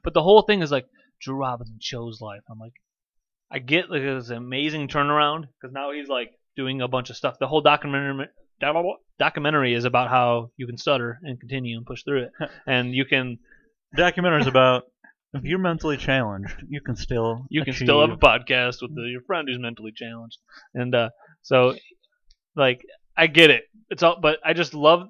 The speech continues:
Speaker 1: the, the choosing of words is he chose,
Speaker 2: Yeah.
Speaker 1: then he chose life. And I'm like,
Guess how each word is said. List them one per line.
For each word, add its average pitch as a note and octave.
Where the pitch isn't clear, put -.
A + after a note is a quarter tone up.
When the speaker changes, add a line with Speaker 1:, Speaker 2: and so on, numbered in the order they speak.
Speaker 1:
the, G3
the D#3+
choosing A#3+
of C3+
words B2+
is B2
he E3
chose, F#3+
Speaker 2:
Yeah. A2+
Speaker 1:
then G3+
he D3+
chose D3
life. A#2+
And B2
I'm A#2+
like, A#2